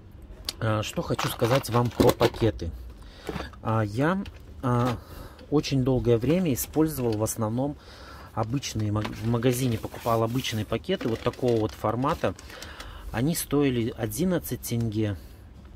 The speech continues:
А, были в-, изначально что-то девять тенге были, потом одиннадцать, э, двенадцать. И сейчас такие пакетики стали очень дорогими. Они, по-моему, семнадцать,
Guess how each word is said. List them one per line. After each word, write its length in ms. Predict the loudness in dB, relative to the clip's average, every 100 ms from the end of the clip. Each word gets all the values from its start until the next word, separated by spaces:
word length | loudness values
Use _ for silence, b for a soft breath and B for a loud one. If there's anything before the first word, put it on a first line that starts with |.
| -16 -14 -8
А, 180 | -8
были 220 | -2 0 0
в-, 160 | -2 -6 -6
изначально 520 | -2 0 2 2 2
что-то 200 | 0 -2
девять 440 | 0 0 0 0 -2
тенге 220 | 0 2
были, 160 | 2 0
потом 240 | 0 0
одиннадцать, 680 | 0 0 -2 -2 -4 -8 -8
э, 280 | -8 -6 -6
двенадцать. 600 | -2 0 2 0 -2 -8 B B B B B B B -4
И 120 | -2
сейчас 420 | -2 -4 -4 -4
такие 340 | -2 -2 -2
пакетики 560 | -2 -2 0 -2 -4 -6
стали 380 | -4 0 0 0
очень 460 | 0 -2 0 -2
дорогими. 500 | 0 -2 -2 0 2
Они, 380 | 2 2 0 -2 -2
по-моему, 400 | 0 2 2 0 -6 -16 -10
семнадцать, 1000 | -4 -2 0 2 0 -2 -4 -8 -8